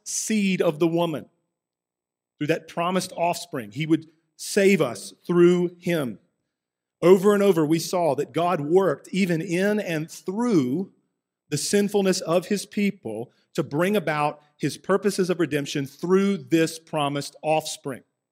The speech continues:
Now, big facts. Jesus is him, that promised offspring. Big for us today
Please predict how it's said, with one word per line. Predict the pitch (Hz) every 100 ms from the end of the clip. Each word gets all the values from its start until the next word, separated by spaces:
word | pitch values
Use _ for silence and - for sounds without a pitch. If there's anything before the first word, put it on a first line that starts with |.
| _ _ _ _ _ _ _ _ _ _ _ _ _ _ _ _ _ -
Now, | 135 - _ _ _
big | 113 185 180
facts. | - 175 123 - - - - _ _ _ _ _ _ 123
Jesus | 135 214 190 175 -
is | 165 156
him, | 180 180 117 - _ _ _ _ _ _
that | 151 156
promised | 175 170 170 170
offspring. | 180 160 - - 135 92 _ _ _ _ _ _ _ _ _ _ _ _ _ _ 120
Big | 160 220 185 147 -
for | 175
us | 143 156 -
today | - 143 170 139 120 165